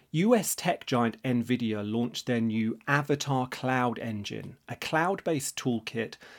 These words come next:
that helps users build their own ultra-realistic virtual humans. The tool forms part of Nvidia's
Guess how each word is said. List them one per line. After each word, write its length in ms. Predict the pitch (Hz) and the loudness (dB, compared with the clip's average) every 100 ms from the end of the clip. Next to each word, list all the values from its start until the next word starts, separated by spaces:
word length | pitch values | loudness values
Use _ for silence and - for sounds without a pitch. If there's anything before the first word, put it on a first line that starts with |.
| - | -8
that 120 | 147 | -8
helps 460 | - - 180 - - | -4 0 0 0 0
users 380 | 135 120 120 107 | 2 2 0 -2
build 340 | - 135 131 | 2 2 2
their 200 | 131 117 | 2 2
own 260 | 113 110 113 - | 2 0 -4 2
ultra-realistic 1160 | 147 165 - 160 139 127 117 110 - - 113 - | 4 4 0 0 2 2 2 0 -4 -4 -6 -4
virtual 500 | 113 113 - 120 98 | -2 -2 -2 -4 -4
humans. 760 | - 113 104 98 98 - - _ _ _ _ _ - | -2 -2 -2 -6 -10 -12 -14 _ _ _ _ _ -2
The 80 | |
tool 380 | 143 - 226 160 | 2 6 8 8
forms 320 | - 151 139 | 6 4 4
part 280 | - 143 135 | 4 4 6
of 60 | 120 | 4
Nvidia's 580 | 131 120 131 123 123 | 4 4 4 4 4